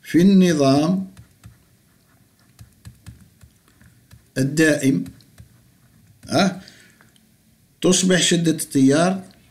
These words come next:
تصبح شدة التيار، أه؟ ثابتة، ثابتة. اشفى بالليحة على هذه، لأنك راك تحضر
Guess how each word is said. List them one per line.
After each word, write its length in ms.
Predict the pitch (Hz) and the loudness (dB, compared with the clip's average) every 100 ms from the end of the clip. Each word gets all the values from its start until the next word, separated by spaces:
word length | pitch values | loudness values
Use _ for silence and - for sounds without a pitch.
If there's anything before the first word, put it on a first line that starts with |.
| - | -8
تصبح 600 | 139 - 151 165 - - - _ _ - - - - - _ | -8 -4 -4 -4 -6 -14 -20 _ _ -20 -20 -20 -20 -20 _
شدة 500 | - - 151 143 139 - - - _ _ _ _ _ _ _ _ _ - _ - - _ - - _ _ _ - - | -10 -4 -2 0 -4 -4 -16 -18 _ _ _ _ _ _ _ _ _ -20 _ -20 -20 _ -20 -20 _ _ _ -20 -8
التيار، 920 | 147 147 - 110 98 120 147 175 - - _ _ _ _ _ _ _ | -6 -6 -4 -2 -2 -2 -2 -2 -6 -16 _ _ _ _ _ _ _
أه؟ 340 | 104 170 190 - _ _ _ _ _ _ _ - | -4 -4 -4 -10 _ _ _ _ _ _ _ -12
ثابتة، 920 | - 135 147 147 139 123 117 104 92 - _ _ - | -2 2 2 2 0 0 -2 -4 -10 -16 _ _ -14
ثابتة. 1080 | - 127 143 151 160 165 165 - 110 113 - - - | -6 -2 -2 -4 -8 -16 -12 -6 -6 -6 -14 -16 -8
اشفى 360 | 117 - 143 | -6 -4 -4
بالليحة 480 | 135 131 156 165 156 | -2 -2 -2 -2 -2
على 180 | 147 147 | 0 2
هذه، 240 | 135 120 | 0 0
لأنك 460 | 120 - 147 147 139 | -2 -4 -2 -2 -2
راك 180 | 156 139 | -4 -6
تحضر 640 | - - 185 170 196 196 | -8 -4 -2 0 0 -2